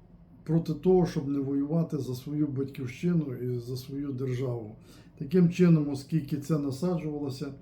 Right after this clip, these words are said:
і останнє таке було знамените, це в жовтні місяці,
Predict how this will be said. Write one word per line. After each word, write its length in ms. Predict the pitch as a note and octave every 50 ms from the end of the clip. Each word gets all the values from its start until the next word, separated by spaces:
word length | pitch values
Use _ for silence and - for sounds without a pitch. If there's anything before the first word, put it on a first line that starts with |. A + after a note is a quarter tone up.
| - - - - - - - - - - - -
і 420 | - D#3+ C#3+ C#3 C#3 C3+ C3+ C3 C3+
останнє 560 | - D3 C3 - - - E3+ D#3+ D3+ D3 C#3+
таке 360 | C3+ - - - - E3 D#3
було 520 | C3+ C3 C3 D3 D3 C#3+ C#3+ C#3 C3+ B2+ B2+
знамените, 680 | B2 B2 D#3 D3+ D3+ D#3+ E3 E3+ F3+ E3+ E3+ D#3+ C3+
це 160 | B2+ - D3
в 120 | C#3 B2+ B2+
жовтні 400 | B2 D3 D3+ - - - C#3+ C#3+
місяці, 600 | D3 D#3+ F3 E3+ - E3 C3 - - D#3 C#3+ C3